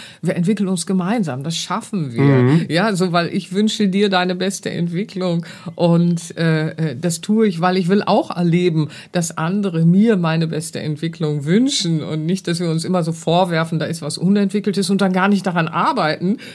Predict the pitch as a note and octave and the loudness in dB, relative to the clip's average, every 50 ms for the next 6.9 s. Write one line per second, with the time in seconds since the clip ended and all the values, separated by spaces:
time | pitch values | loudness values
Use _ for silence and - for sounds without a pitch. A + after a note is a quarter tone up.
0 | - - G#3 G#3 G3+ G#3+ G#3 G3+ G3 G#3 G3+ - G3 G3 - F#3 G3+ G#3+ G#3+ A3 | -4 2 2 2 4 2 0 0 0 0 0 2 0 0 2 2 2 2 2 2
1 | A3+ A#3 A#3+ C4 - F#3+ G3+ F3+ D#3+ E3+ G#3+ C#4 D4 F#4+ C4 A3 F#3 E3 - D#3+ | 0 0 -2 -2 2 6 6 8 8 8 6 6 4 4 4 4 2 2 2 2
2 | C#3+ A#3+ F3 - D3+ - A3+ F#4 G4+ D#4 B3+ A3 G3 E3+ A#3+ A#3+ A3+ C4+ C4 B3 | 4 4 4 4 2 2 4 6 6 6 6 6 4 4 2 2 2 0 0 -2
3 | B3+ B3+ C4 C4 - C#4 B3+ A#3+ G3+ F#3+ F#3 F3+ E3+ E3+ E3+ F#3+ A#3 F4 F4+ - | -2 -2 -2 -2 0 0 0 2 0 0 -2 -2 -2 0 0 2 2 0 0 -2
4 | - A#3 G#3 G#3 G3 G3+ F#3+ F#3 F#3 F3+ E3 F3 F#3 G#3+ G#3 E3 D#3 D#3 D#3+ E3+ | -6 -4 -2 -2 0 0 -2 -2 -4 -4 -2 -2 -2 -2 -2 -4 -4 -6 -6 -6
5 | G#3 G3 - F3 - D3+ D3+ - - G#3+ A3 F#3+ D#3+ D#3 D#3+ G3+ C#4+ D#4+ D4+ D4 | -6 -6 -6 -6 -8 -8 -8 -4 -2 -2 -2 -2 -2 -2 -2 2 2 2 2 2
6 | - - - - B2 A2+ A#2 B2+ D3 F#3 - - D#3+ G3 F#3 F3 E3 | -2 -8 -6 -6 -6 -4 -4 -4 -2 -2 0 2 2 4 4 4 2